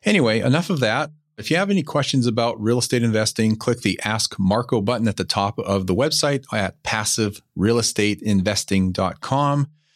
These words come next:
If you are looking to speak to one of our investment counselors for a free strategy session to help you move to the next level in your real estate investing, by all means, go to norada real estate dot com, N O R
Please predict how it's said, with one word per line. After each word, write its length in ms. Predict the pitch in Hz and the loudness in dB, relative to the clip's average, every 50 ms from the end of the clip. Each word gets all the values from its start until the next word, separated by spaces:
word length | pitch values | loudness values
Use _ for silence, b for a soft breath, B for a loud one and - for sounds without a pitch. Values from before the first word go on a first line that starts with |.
| b b b | b b b
If 300 | - - 117 107 113 - 120 | -2 -2 0 0 0 0 2
you 320 | 120 127 127 135 123 104 | 4 4 4 4 2 2
are 460 | 120 113 110 110 107 104 107 104 - _ _ | 0 0 2 2 0 0 0 -2 -4 _ _
looking 580 | - 113 113 120 131 135 131 - 143 131 131 127 | -4 0 2 2 2 0 0 0 2 2 2 0
to 160 | 131 - 117 104 | 0 0 -2 -2
speak 360 | - - - - 127 123 127 | -2 -2 -2 -2 -2 -2 -2
to 120 | - 117 98 | -2 -2 0
one 180 | 98 113 120 | 0 0 0
of 80 | 113 104 | 0 0
our 140 | 107 101 98 | 0 0 0
investment 440 | 95 104 131 135 - - 135 107 | 0 0 0 0 0 -2 -2 -2
counselors 580 | - - 123 113 110 - - 113 104 104 101 - | -2 -2 -2 -2 -2 -2 -2 0 0 0 0 -2
for 280 | - - 104 95 90 82 | -2 -2 -2 0 0 0
a 100 | 98 87 | -2 -2
free 300 | - - - 101 101 98 | -4 -2 -2 0 0 0
strategy 560 | - - - - 101 101 98 98 95 101 98 | 0 -2 -2 -2 0 0 0 -2 -2 -2 -2
session 480 | - - - 107 101 - - 107 101 92 | -2 0 0 0 0 0 0 0 0 0
to 100 | - 90 | -2 -2
help 300 | - 113 101 - - - | -2 -2 -2 -2 -2 0
you 300 | 104 101 101 101 98 - _ _ _ _ _ _ _ | 2 2 2 2 0 -2 _ _ _ _ _ _ _
move 340 | - 98 110 120 127 120 123 - | 0 2 2 4 2 2 0 0
to 100 | - 101 | 0 0
the 120 | 95 98 | 2 2
next 340 | 101 110 120 120 - - - | 2 2 2 0 -2 -2 0
level 420 | 110 110 110 107 107 104 101 - _ _ _ _ - | 2 2 2 2 0 0 -2 -4 _ _ _ _ 0
in 140 | 135 131 | 2 4
your 120 | 127 123 113 | 4 4 4
real 160 | 113 135 127 | 2 2 2
estate 200 | - - 131 113 | 2 2 2 2
investing, 640 | 104 101 107 104 98 - - 98 95 92 90 87 - _ - | 2 2 0 0 -2 -2 -2 0 0 0 0 -2 -6 _ -4
by 140 | 113 113 123 | -2 0 0
all 120 | 123 117 | 2 2
means, 240 | 113 117 110 101 - | 2 2 0 0 0
go 200 | - 113 113 117 | 0 0 0 0
to 360 | 113 - - 113 104 101 95 | 0 -2 0 2 0 0 0
norada 840 | 110 104 104 104 101 98 92 95 98 104 107 107 104 107 107 110 104 98 | 0 2 2 2 2 2 2 0 0 0 0 0 0 0 0 0 -2 0
real 220 | 101 117 151 165 | 0 2 2 2
estate 440 | 147 - - 131 127 131 127 - - - | 0 0 0 0 0 0 -2 -6 -10 -8
dot 260 | 87 98 98 95 - - | -4 -2 -2 -2 -2 -4
com, 300 | - 123 127 131 120 - - | -2 0 0 0 0 0 0
N 200 | 117 127 127 123 - | 0 0 0 0 0
O 200 | 120 117 117 - - | 0 0 0 0 0
R 420 | 104 104 101 98 92 90 - - | 0 2 2 2 0 -2 -6 -12